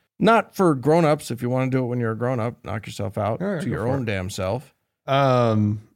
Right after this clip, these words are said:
Speaker 2: yeah, I, I would say, uh, they're having a problem being consistent, uh,
Speaker 1: <laughs>
Speaker 2: as they often
Speaker 1: What?
Speaker 2: have a problem being consistent. So
Speaker 1: Yeah.
Speaker 2: yeah,
Speaker 1: Yeah, I think
Speaker 2: Hmm.
Speaker 1: that's, uh, that, that's very true. I think consistency doesn't, does seem to, uh,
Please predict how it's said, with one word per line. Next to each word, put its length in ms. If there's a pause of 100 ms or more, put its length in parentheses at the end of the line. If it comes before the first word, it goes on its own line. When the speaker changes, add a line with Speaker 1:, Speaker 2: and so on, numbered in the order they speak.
(300)
Speaker 2:
yeah, 600
I, 100
I 20
would 180
say, 520
uh, 280
they're 140
having 260
a 60
problem 280
being 200
consistent, 800 (680)
uh, 200
Speaker 1:
<laughs> 40
Speaker 2:
as 240
they 160
often 360
Speaker 1:
What? 100
Speaker 2:
have 260
a 60
problem 480
being 240
consistent. 720
So 460
Speaker 1:
Yeah. 480 (400)
Speaker 2:
yeah, 240 (640)
Speaker 1:
Yeah, 260
I 100
think 160
Speaker 2:
Hmm. 60
Speaker 1:
that's, 200
uh, 220
that, 320
that's 180
very 240
true. 460
I 100
think 260
consistency 680
doesn't, 480
does 320
seem 300
to, 340
uh, 280